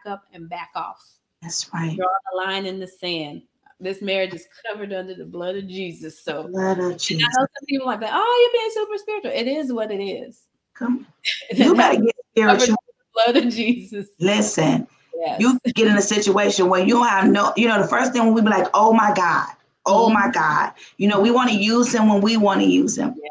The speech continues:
Speaker 2: Listen, there are some times where you just gotta just go full force in straight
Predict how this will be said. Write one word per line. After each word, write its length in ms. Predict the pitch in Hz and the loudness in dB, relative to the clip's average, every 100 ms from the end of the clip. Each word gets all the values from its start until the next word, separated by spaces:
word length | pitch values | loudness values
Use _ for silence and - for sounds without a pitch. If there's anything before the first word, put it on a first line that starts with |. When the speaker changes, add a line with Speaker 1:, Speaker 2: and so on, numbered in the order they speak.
| - 160 220 | -10 -4 -2
Speaker 2:
Listen, 360 | 262 202 - - | -2 -2 -2 -2
there 200 | 185 262 | 0 2
are 180 | 254 247 | 2 4
some 160 | 214 | 2
times 440 | 196 202 208 208 202 | 2 2 2 2 4
where 160 | 180 | 4
you 120 | 220 233 | 4 4
just 240 | 220 - | 2 0
gotta 260 | 180 180 180 | 0 0 2
just 300 | 175 165 - | 0 0 0
go 260 | 180 175 | 2 4
full 440 | 165 202 233 240 214 | 2 2 4 4 2
force 480 | 214 214 208 196 - - - _ | 0 2 2 0 -4 -16 -20 _
in 300 | 190 185 180 | -2 2 2
straight 580 | 170 - 220 220 233 - | 2 0 0 2 0 -4